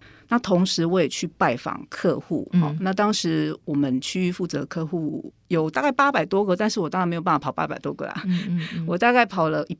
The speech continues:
Speaker 1: 半，哈。那我们客户从彰化到屏东，再到宜兰、花莲、台东，哦，甚至澎湖、金门都有客户。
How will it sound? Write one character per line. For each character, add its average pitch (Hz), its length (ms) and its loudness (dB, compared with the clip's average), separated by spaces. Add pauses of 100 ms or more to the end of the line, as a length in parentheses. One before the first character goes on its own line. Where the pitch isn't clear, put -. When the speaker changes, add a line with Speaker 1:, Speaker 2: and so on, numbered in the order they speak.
Speaker 1:
半， 170 220 4
哈。 147 260 -8
那 220 180 2
我 180 40 2
们 160 180 2
客 233 200 0
户 214 200 -4
从 170 360 -2 (100)
彰 208 280 0
化 196 380 -2 (160)
到 151 320 -2 (120)
屏 156 360 0
东， 175 400 0
再 180 120 0
到 175 260 0
宜 156 160 -2
兰、 147 200 0
花 170 280 -4
莲、 143 180 -4
台 120 340 -8
东， 151 280 -4 (240)
哦， 160 80 -8
甚 190 160 0
至 190 60 0
澎 151 260 -2
湖、 151 260 -4
金 165 160 -4
门 143 220 0
都 147 80 -4
有 139 80 -6
客 139 260 -10
户。 - 240 -10